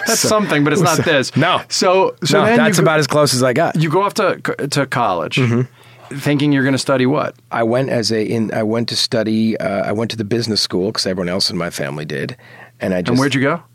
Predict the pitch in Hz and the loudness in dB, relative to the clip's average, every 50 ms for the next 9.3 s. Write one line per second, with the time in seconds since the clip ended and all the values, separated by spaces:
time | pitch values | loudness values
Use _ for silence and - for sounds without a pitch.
0 | - - 117 107 110 - 110 101 98 - - 95 95 90 82 80 117 120 110 113 | -8 -6 -6 -6 -4 -2 -2 -2 -2 -2 -4 -6 -4 -4 -2 -2 0 0 0 0
1 | - - - - - - - - - - - _ _ - 123 113 107 104 101 101 | -2 -4 -12 -20 -20 -20 -20 -20 -20 -20 -20 _ _ -4 -2 0 0 0 0 0
2 | 98 98 - - - - 104 90 82 - - 92 - 95 87 73 - - - 92 | 0 -2 -4 -4 -4 -2 -2 -2 -2 -2 -4 -4 -2 -2 -2 -2 -4 -2 -2 -2
3 | 78 53 - - 110 120 - - - - 123 - - - - - - - 117 143 | -2 -2 -2 -4 -4 -4 -4 -4 -4 -4 -6 -8 -10 -12 -12 -10 -6 -2 -2 0
4 | 131 127 123 123 117 120 113 107 101 98 104 98 - - 113 107 101 110 110 101 | 0 0 0 0 2 2 2 2 2 0 -2 -2 -2 -2 -2 -2 -2 -2 -2 -2
5 | - - 107 107 101 110 107 104 - - - 95 95 87 80 90 87 90 92 - | -4 -4 -4 -4 -4 -6 -6 -8 -6 -4 -2 -2 -2 -2 -2 -2 -2 -2 -4 -4
6 | - - - - - - - - 107 98 - - 104 95 95 92 92 90 95 98 | -4 -4 -4 -4 -6 -6 -6 -6 -6 -6 -4 -4 -2 -2 0 0 0 0 0 0
7 | 95 90 90 87 92 85 95 120 - - - - - - - - - - _ - | 0 -2 -2 -2 -2 -4 -4 -6 -8 -12 -18 -20 -20 -20 -20 -20 -20 -20 _ -10
8 | - - 78 80 87 90 87 82 58 - - 104 78 80 80 80 - 78 78 82 | -8 -6 -4 -4 -4 -4 -4 -6 -6 -6 -6 -4 -4 -4 -4 -4 -4 -4 -2 -2
9 | 87 98 131 127 - | -2 -2 -4 -4 -8